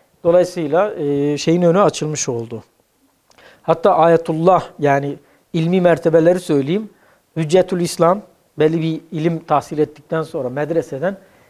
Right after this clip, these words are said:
size Hüccetül İslamlık unvanı veriliyor.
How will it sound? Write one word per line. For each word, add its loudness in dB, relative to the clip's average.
size 0
Hüccetül -2
İslamlık -2
unvanı -2
veriliyor. -2